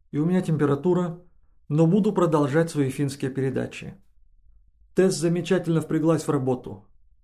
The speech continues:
Проводит немало часов у телефона, крича в трубку на нескольких языках, включая скандинавские. Датский она знает в совершенстве.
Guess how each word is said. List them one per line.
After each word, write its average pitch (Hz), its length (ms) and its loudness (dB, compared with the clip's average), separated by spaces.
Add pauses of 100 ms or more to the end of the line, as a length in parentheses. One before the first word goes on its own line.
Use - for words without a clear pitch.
(100)
Проводит 196 460 8
немало 185 340 4
часов 170 380 -4
у 160 40 -2
телефона, 165 520 0
крича 165 320 0
в 156 80 -8
трубку 175 280 0
на 151 120 0
нескольких 151 560 -4
языках, 139 440 -2
включая 156 400 0
скандинавские. 147 1000 -4 (260)
Датский 165 400 0
она 147 160 2
знает 147 300 -2
в - 20 -12
совершенстве. 139 720 -8